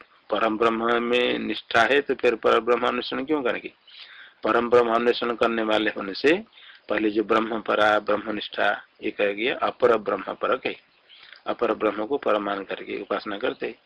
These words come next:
अपर ब्रह्म में उनकी निष्ठा है, उपासना करते, किंतु परम ब्रह्म शुद्ध ब्रह्म का अन्वेषण करते। इसी जिज्ञासा के साथ सब मिल करके किसके पास जाएंगे, विचार कर देखे। एष हवित सर्वम वक्ष्यति, ये पिप्पलाद महर्षि है,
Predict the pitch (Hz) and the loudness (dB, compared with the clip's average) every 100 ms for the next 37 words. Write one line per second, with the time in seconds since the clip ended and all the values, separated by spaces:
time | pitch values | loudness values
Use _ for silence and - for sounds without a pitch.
0 | - - - 110 110 101 104 95 104 92 | -20 -12 -10 -2 -2 0 -2 -2 -8 -10
1 | 87 92 107 - 117 117 _ - 117 - | -10 -8 -8 -4 -4 -4 _ -12 -8 -6
2 | 120 117 117 - 107 _ _ - - - | -6 -8 -8 -12 -18 _ _ -20 -20 -20
3 | - - 127 113 - 113 139 143 135 127 | -20 -2 -2 0 0 4 4 4 0 0
4 | - 127 123 120 113 107 107 104 110 - | -2 -2 2 2 2 -2 -4 -6 -10 -18
5 | - - _ 143 117 104 101 107 98 95 | -20 -20 _ -2 0 0 -4 -6 -6 -6
6 | 90 - - _ - - 123 98 98 107 | -8 -12 -20 _ -18 -12 -10 -10 -4 -2
7 | 98 - 92 113 127 - - _ - - | -2 -6 -6 -2 0 -2 -8 _ -20 -20
8 | - - - _ _ - - 110 104 104 | -20 -20 -20 _ _ -6 -2 0 0 -2
9 | 107 98 147 170 - _ _ _ - - | -2 -2 -2 -4 -6 _ _ _ -6 -4
10 | - - 127 123 127 127 123 123 113 113 | -2 4 4 6 4 2 2 -2 -2 2
11 | 120 113 120 110 107 139 113 110 127 123 | 2 2 0 0 -2 -2 2 4 4 2
12 | 107 110 107 107 107 - 110 104 117 123 | 0 0 2 0 -2 -2 -2 0 -2 -2
13 | 101 - 98 - 113 104 101 _ - - | -6 -4 -6 -6 -6 -8 -14 _ -20 -10
14 | 110 - 107 110 104 101 98 95 90 110 | -6 -4 -2 2 2 2 -2 -8 -8 -6
15 | 139 | -4